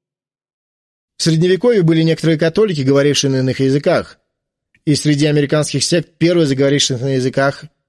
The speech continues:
были так называемые трясуны. Их сектантство в том числе выражалось в безбрачии, они жили коммуной.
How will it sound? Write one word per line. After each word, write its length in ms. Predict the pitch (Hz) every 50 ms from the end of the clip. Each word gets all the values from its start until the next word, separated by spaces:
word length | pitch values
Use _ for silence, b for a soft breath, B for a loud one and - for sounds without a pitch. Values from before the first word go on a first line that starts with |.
| -
были 300 | - 139 147 151 156 160
так 240 | 151 151 151 139 -
называемые 540 | - 143 127 135 131 131 131 135 135 139 135
трясуны. 600 | - 131 135 - - - 156 160 170 156 - - _ _ _ _ _ _ _ _ _ _ _ _ _ _ _ _ _ _ _ _ _ _ -
Их 120 | - 160 -
сектантство 540 | - 156 131 - 175 170 185 175 - 156
в 40 | 131
том 220 | - - 160 151 151
числе 260 | - - - 151 151
выражалось 460 | 143 143 139 135 135 147 147 143 135
в 40 | 120
безбрачии, 600 | 117 135 127 117 110 113 123 127 131 131 - 147
они 100 | 139 143
жили 220 | 135 127 135 127 120
коммуной. 640 | - 131 120 117 117 117 120 131 135 135 127 -